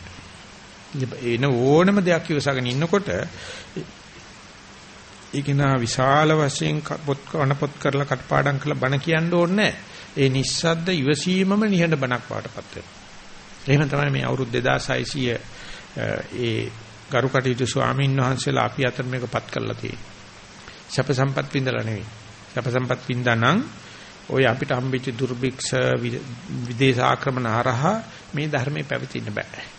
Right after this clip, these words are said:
එහෙව් අමාරුකින් රැකගෙන ආපු මේ ධර්මය අපේ අතරපත් උනේත් අහම්බෙකින් නෙවෙයි. ඒක යුග මෙහෙවරක්. ඒක අපේ උදර, අපේ උර උඩ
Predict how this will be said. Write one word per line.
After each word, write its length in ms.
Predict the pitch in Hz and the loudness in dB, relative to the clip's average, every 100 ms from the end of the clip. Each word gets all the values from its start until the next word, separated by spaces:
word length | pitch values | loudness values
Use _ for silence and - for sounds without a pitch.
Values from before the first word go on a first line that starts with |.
| - - - - | -20 -20 -20 -4
එහෙව් 380 | 131 131 170 214 247 - | 2 6 6 6 2 0
අමාරුකින් 580 | 147 151 151 139 135 | 2 4 4 2 0
රැකගෙන 360 | 120 117 - 135 | 0 -2 0 0
ආපු 220 | 127 127 | 0 0
මේ 160 | 120 113 | 0 0
ධර්මය 440 | 101 104 127 139 143 226 - - - | 0 0 0 2 0 -2 -8 -18 -18
අපේ 280 | - 117 156 | -8 0 2
අතරපත් 640 | 147 143 139 - 117 - 170 | 2 0 -4 -2 -2 0 2
උනේත් 280 | 170 226 - - | 2 2 -2 -4
අහම්බෙකින් 600 | 131 170 202 202 190 147 | 2 4 4 2 0 -2
නෙවෙයි. 240 | 123 90 - - - - - - - - - | -2 -4 -10 -18 -20 -20 -20 -20 -20 -20 -4
ඒක 200 | 139 143 | -4 -2
යුග 240 | 160 131 156 | -2 0 2
මෙහෙවරක්. 480 | 156 143 143 107 - - - - - | 4 4 2 0 -6 -12 -20 -20 -6
ඒක 180 | 127 120 | -4 -2
අපේ 260 | 117 123 | 0 2
උදර, 260 | 127 123 123 | 2 2 0
අපේ 320 | 110 120 123 | -2 0 0
උර 180 | 123 120 | 0 0
උඩ 240 | 131 131 | 0 0